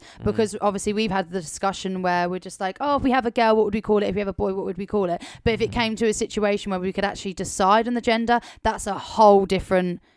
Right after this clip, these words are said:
Speaker 2: kettle of fish that you've got to discuss. Like, talking about names is one thing, but then actually being able to pick which one you have and then having to agree on that or not agreeing on it, it just, I just feel like it's kind of luck of the draw now and it's safe with how it is.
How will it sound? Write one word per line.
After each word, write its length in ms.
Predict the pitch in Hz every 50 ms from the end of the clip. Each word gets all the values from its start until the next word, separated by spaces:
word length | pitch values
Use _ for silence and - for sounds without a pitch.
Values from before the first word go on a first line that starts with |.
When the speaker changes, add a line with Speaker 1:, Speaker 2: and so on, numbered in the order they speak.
| _ _ _ _ _
Speaker 2:
kettle 260 | - 214 185 185 180
of 80 | 180 175
fish 340 | - 202 180 170 170 - -
that 140 | 190 185 -
you've 100 | 180 160
got 120 | 190 -
to 60 | 180
discuss. 500 | - 190 - - - 185 175 170 - -
Like, 180 | 196 185 180 - _ _ _ _
talking 240 | - 277 269 254 247
about 140 | 214 190 190
names 240 | 208 208 202 180 170
is 80 | 165
one 200 | 175 185 190 190
thing, 200 | - - 175 175
but 100 | - -
then 140 | 185 190 185
actually 280 | 180 185 - - - 185
being 140 | 185 185
able 100 | 180 175
to 120 | 175 - -
pick 400 | - - - - 247 208 - - - - - - _
which 180 | - 202 -
one 140 | 214 208 202
you 80 | 196 180
have 360 | 175 214 196 175 170 175 -
and 140 | - 185 190
then 80 | 185
having 240 | 175 185 185 190 185
to 140 | - - 185
agree 360 | 175 - 220 226 240 254 254
on 160 | 220 190 185
that 240 | 175 170 165 165 - -
or 160 | 180 190 185
not 260 | 190 208 240 220 -
agreeing 400 | 196 - - 190 180 170 170 170
on 140 | 165 165 160
it, 180 | 160 170 185 - - - - - - -
it 180 | - 202 -
just, 380 | - 214 202 185 - - - - - - - - -
I 100 | 208 226
just 260 | - 226 202 - -
feel 160 | - 233 226
like 220 | 208 208 190 -
it's 100 | 220 -
kind 220 | - - 214 202 196
of 60 | 190
luck 200 | 196 208 - -
of 80 | 202 170
the 80 | 185
draw 360 | 180 - 220 220 214 202 196
now 560 | 190 185 190 180 170 160 156 165 175 208 214 - - - - - - -
and 120 | 196 190
it's 140 | 185 180 170
safe 320 | - - - 208 196 190 -
with 100 | 190 -
how 180 | 196 190 180
it 100 | 180 185
is. 340 | 196 185 170 170 175 190 190